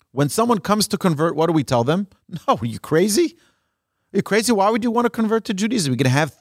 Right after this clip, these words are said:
six hundred thirteen restrictions? No way. Why would you come convert to Judaism?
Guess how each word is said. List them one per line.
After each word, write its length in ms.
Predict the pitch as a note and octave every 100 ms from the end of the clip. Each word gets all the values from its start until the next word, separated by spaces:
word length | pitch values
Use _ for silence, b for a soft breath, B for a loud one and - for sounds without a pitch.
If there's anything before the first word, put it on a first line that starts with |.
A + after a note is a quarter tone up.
| -
six 280 | - G3 -
hundred 260 | F#3 E3+
thirteen 300 | F3+ F#3+ G3
restrictions? 760 | D#3 B2 G3 G#3 A#3 G3 - - _ _ _ _ _ -
No 120 | G#3+
way. 340 | A#3 B3+ G#3 A2+
Why 200 | D#3+ G3+
would 160 | G3+
you 60 | A3
come 240 | - A3
convert 340 | - G3+ G#3+ G#3
to 80 |
Judaism? 540 | F3+ A3 A3 D#3+ A2+